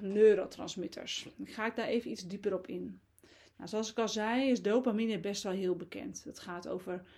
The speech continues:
plannen, organiseren, actie, in beweging komen, initiatief tonen. Ehm,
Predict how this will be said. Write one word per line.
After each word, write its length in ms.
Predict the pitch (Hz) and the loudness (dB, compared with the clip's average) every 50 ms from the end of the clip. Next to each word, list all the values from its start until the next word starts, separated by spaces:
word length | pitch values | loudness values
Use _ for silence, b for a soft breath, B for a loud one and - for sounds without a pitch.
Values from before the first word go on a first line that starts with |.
| B B B _ | B B B _
plannen, 600 | - - 214 214 208 208 196 190 185 180 185 185 b b b b b b b _ _ - | -2 0 2 2 2 2 0 0 -2 -2 -4 -6 b b b b b b b _ _ -6
organiseren, 1300 | 190 190 196 190 - 208 196 196 190 170 160 175 208 202 196 185 185 180 180 175 175 185 190 185 - b b b b b b _ _ _ | -4 -4 -4 -4 -4 -4 -2 -2 -2 -2 0 4 6 6 6 6 4 2 0 -2 -6 -8 -10 -12 -14 b b b b b b _ _ _
actie, 720 | - 190 208 208 - - - - 185 180 185 180 180 185 - b b b b b - | -8 -6 -6 -4 -4 -4 -2 -2 0 -2 -2 -2 -4 -8 -16 b b b b b 0
in 200 | 214 240 254 247 | 4 6 8 8
beweging 520 | 233 196 190 190 196 202 196 214 185 180 | 8 6 4 2 2 0 -2 -4 -6 -4
komen, 300 | - 180 180 180 185 180 - - | -2 -2 -2 -2 -2 -4 -4 -2
initiatief 840 | 214 247 262 262 254 - 233 220 - - - 226 233 226 226 - | 2 2 4 2 2 0 -2 -4 -6 -2 4 4 4 4 4 0
tonen. 720 | - - 185 185 180 180 185 180 180 180 180 175 180 180 B B B B B B B B _ _ | -2 -2 0 2 2 2 2 2 0 -2 -2 -4 -6 -8 B B B B B B B B _ _
Ehm, 440 | - - - 185 - 92 92 - | -12 -12 -10 -10 -10 -8 -8 -8